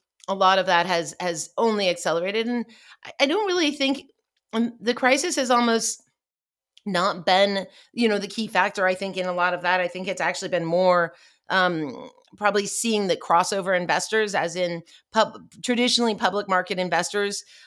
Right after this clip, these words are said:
um, entering the private markets more and more. Um, and what we just saw with Sequoia, which is private market investors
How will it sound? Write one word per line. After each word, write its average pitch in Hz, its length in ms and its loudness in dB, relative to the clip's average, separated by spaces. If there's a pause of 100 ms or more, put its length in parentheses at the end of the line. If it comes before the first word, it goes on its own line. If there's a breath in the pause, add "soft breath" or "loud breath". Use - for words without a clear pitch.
um, 180 260 -2
entering 185 360 0
the 170 40 -4
private 165 360 -2
markets 180 420 -2
more 185 220 0
and 180 100 -2
more. 202 460 0 (300 soft breath)
Um, 170 420 0 (440)
and 208 160 -2
what 190 120 2
we 190 80 -2
just 185 160 -6
saw 175 120 0
with 170 120 -2
Sequoia, 208 400 0
which 170 160 -8
is 165 120 -8
private 196 300 0
market 180 280 -2
investors 170 500 -4